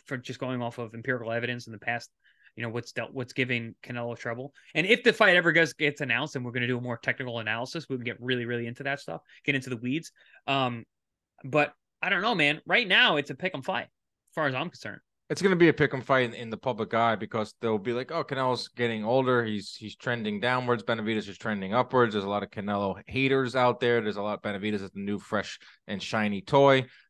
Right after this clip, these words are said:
Speaker 2: It will be a close to a pick 'em fight when, if, when it gets announced. Inside of the ring, like, I have a hard time going against Canelo,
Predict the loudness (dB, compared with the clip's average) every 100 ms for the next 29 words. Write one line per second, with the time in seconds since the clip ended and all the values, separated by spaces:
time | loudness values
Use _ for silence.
0 | _ 0 4 4 6 6 6 4 -4 -4
1 | 2 2 0 -6 -4 -6 -6 -8 -2 2
2 | 2 0 _ _ -6 -6 -8 -8 -6 -6
3 | -4 -2 0 0 0 -2 -2 -2 -2 -10
4 | _ _ -6 2 6 6 8 6 4 4
5 | 2 -2 0 2 2 2 2 2 2 0
6 | -2 -2 -2 -2 -4 -6 -6 -8 -8 -2
7 | 2 4 2